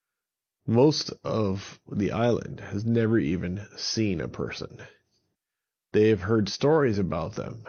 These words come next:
but nobody has actually seen a person before. It's almost all things that lived in the sea at one point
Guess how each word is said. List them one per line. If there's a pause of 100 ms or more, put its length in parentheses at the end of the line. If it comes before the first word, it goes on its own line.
(360)
but
nobody
has
actually
seen
a
person
before. (800)
It's
almost (320)
all (640)
things
that
lived
in
the
sea
at
one
point